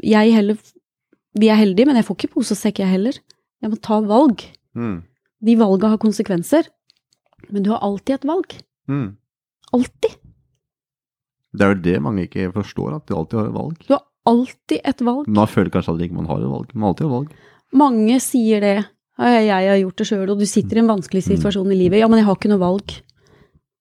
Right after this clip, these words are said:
Speaker 1: Husker jeg sa det til datteren min en gang også.
Speaker 2: Ja.
Speaker 1: Jo, du har det. Men de valgene du tar har konsekvenser.
Speaker 2: Mm.
Speaker 1: Men du kan velge. Men du må sitte i førersetet selv.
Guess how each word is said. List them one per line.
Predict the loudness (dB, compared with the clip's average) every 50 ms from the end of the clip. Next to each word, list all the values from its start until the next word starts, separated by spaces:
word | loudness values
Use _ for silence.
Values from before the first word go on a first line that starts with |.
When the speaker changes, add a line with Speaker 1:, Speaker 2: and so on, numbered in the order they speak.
| _
Speaker 1:
Husker | -10 -4 0 0
jeg | 0
sa | 0 2 2 2 4
det | 4 2 0 0
til | 0 -2
datteren | -2 -4 -6 -6 -6 -2 -2
min | 0 0 0
en |
gang | 0 -2 -2 0
også. | 0 -2 -2 -4 -6 _ _ _ _ _ _ _ _ -4 -2
Speaker 2:
Ja. | 0 0 0 -4 _ _ _ _ 0
Speaker 1:
Jo, | 2 4 4 4 4 2
du | -2 -2
har | 0 2 2 2 2 2
det. | 2 2 0 0 -2 _ _ _ _ _ _ _ _ _ _ _ _ _ _ 2
Men | 4 4
de | 6 4 4
valgene | 4 4 2 2 2 2 2 2 2 2
du | 2 0
tar | 0 0 2 2 2 4
har | 2 0
konsekvenser. | -2 -2 -4 -4 -2 -4 -2 0 2 0 0 0 0 0 0 0 -2 -6 -20 _ -12
Speaker 2:
Mm. | -8 -6 -4 -4 -6 -6 -10 -16 _ _ _ _ _ _ _ -2
Speaker 1:
Men | 0 0
du | 2
kan | 2 2 2 4 4
velge. | 4 2 2 2 2 0 0 _ _ _ _ _ _ _ _ _ _ -4
Men | -2 0 0
du | 2
må | 2 2
sitte | 2 0 0 0 0
i | 0
førersetet | 0 0 -2 -2 -2 -4 -4 -4 -4 -2 -2 -2 -2 -4 -6 _ _ _ _ -10
selv. | -10 -8 -10 -10